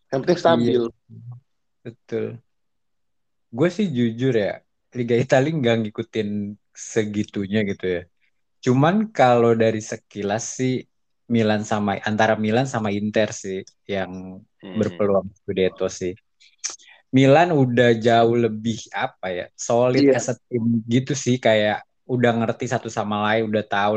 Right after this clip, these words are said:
Speaker 2: lo, lo maunya yang begini-begini. Itu kan menurut gue lebih penting ya dibanding lo datengin bintang siapalah, lo harus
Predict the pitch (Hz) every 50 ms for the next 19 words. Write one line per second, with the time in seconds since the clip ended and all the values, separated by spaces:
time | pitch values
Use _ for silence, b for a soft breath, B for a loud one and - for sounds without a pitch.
0 | 113 110 110 113 113 - 113 117 117 117 117 104 104 117 107 113 117 117 113 113
1 | 107 101 101 101 101 104 104 101 101 95 101 104 107 107 104 98 95 - - -
2 | - - 226 226 202 151 123 104 104 - _ _ 107 135 160 151 113 98 98 101
3 | 101 _ - 87 92 98 107 - 104 - 95 90 90 92 92 92 92 95 92 90
4 | 92 92 95 92 _ _ B B B B B B 101 104 101 101 98 - - 92
5 | 98 95 92 92 92 101 92 92 92 - 107 98 101 - - 95 92 - _ 107
6 | 107 110 120 127 - - _ - 120 113 110 107 110 -